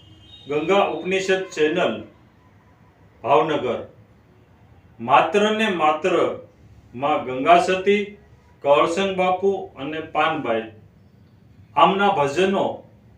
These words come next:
સાંભળવા અને સમજવા હોય તો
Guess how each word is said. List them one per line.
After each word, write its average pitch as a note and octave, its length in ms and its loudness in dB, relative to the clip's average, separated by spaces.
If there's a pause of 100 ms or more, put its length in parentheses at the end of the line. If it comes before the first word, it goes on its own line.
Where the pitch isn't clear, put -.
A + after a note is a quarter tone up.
(320)
સાંભળવા G3 800 4
અને F3+ 520 -2
સમજવા E3+ 680 2
હોય D#3 500 2 (800)
તો - 440 4